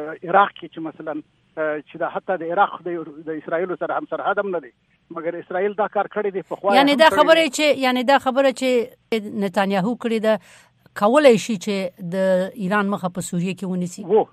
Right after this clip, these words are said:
Speaker 1: دا د، د، د نظامي
Speaker 2: ښه.
Speaker 1: متخصصین چې دي، هغه وایي، وایي د اسرائیل سره دغه قوت شته.
Speaker 2: ښه.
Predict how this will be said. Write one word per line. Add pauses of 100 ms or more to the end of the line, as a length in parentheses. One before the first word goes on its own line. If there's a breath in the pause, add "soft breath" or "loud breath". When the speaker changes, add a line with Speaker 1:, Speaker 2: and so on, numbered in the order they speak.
(140)
Speaker 1:
دا
د،
د، (280)
د
نظامي
Speaker 2:
ښه.
Speaker 1:
متخصصین
چې
دي، (100)
هغه
وایي،
وایي
د
اسرائیل (100)
سره
دغه (100)
قوت (120)
شته. (220)
Speaker 2:
ښه.